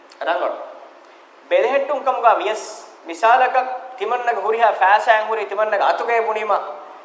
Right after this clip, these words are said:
komme lazim ennu kure faasa atuge hunnaksh.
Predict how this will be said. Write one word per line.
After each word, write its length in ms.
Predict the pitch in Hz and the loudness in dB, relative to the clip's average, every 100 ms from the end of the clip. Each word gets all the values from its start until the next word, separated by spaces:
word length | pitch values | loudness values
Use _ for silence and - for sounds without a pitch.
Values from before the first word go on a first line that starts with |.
| - - | -2 2
komme 340 | 269 277 226 | 4 4 2
lazim 340 | 190 240 262 254 | 4 4 2 -2
ennu 180 | 247 247 | -4 -2
kure 240 | 247 196 185 | 2 4 4
faasa 400 | 185 208 185 - | 4 2 0 0
atuge 280 | 165 277 262 | -2 0 -2
hunnaksh. 400 | 226 156 - - | 0 -2 -4 -8